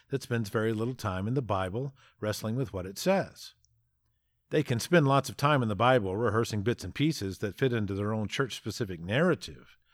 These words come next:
but that's different from letting the Bible authors, all the Bible authors, have our ears again and again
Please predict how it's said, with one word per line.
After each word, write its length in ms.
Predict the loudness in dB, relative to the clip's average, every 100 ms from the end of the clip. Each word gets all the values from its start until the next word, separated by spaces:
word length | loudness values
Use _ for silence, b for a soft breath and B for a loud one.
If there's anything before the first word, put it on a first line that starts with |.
| b b b b b
but 100 | 0
that's 240 | 2 2
different 420 | 2 2 2 -4 -2
from 200 | 0 2
letting 280 | 2 0
the 80 | 0
Bible 360 | 2 2 2 0
authors, 480 | -2 -6 -8 -10 -14 _ _ _ _ -2
all 320 | 4 6 6
the 120 | 4
Bible 360 | -2 -6 -4 -4
authors, 540 | -4 -2 -2 -4 -6 _ _ _ _ _ _ _ -2
have 200 | 2 6
our 180 | 4 4
ears 400 | 2 0 -2 -2
again 240 | -2 0
and 100 | 0
again 460 | -2 -4 -8 -10